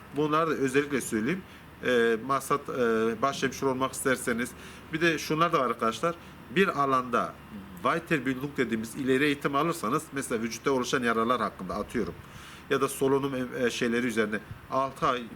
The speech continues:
bir eğitim ya da on aylık bir eğitimler var. Tam tarihlerini bilmiyorum. Onları aldığınız zaman da maaşlarınızda ekstra bir değişim oluyor. Bunlar söylediğim normal serviste çalışan insanların ma-, hemşirelerin maaşlarıydı.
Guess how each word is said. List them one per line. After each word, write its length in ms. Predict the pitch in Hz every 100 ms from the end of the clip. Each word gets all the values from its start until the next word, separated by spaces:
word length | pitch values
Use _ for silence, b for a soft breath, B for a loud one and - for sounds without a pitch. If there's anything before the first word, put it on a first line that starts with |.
| 131
bir 160 | 151 139
eğitim 400 | 139 127 - 127
ya 100 | 120
da 40 |
on 180 | 120 143
aylık 300 | 135 123 120
bir 60 | 127
eğitimler 420 | 123 - 135 104
var. 140 | 98 -
Tam 140 | 120
tarihlerini 540 | 123 117 117 120 123 127
bilmiyorum. 360 | 117 107 196 - B B -
Onları 340 | 151 156 175
aldığınız 300 | 151 143 170
zaman 280 | 160 170 170
da 120 | 185
maaşlarınızda 640 | 170 143 139 - 147 165 160
ekstra 320 | 156 151 139
bir 120 | 160
değişim 340 | 135 127 170 151
oluyor. 300 | 139 110 82 - B B B 143
Bunlar 260 | 170 190
söylediğim 400 | 196 165 143 196 - 135
normal 320 | 143 139 175
serviste 500 | - 143 135 - 165
çalışan 440 | - 127 - 156 131
insanların 480 | 117 131 120 131
ma-, 360 | 131 107 107 117
hemşirelerin 480 | 127 - 127 127 135
maaşlarıydı. 540 | 104 101 104 110 101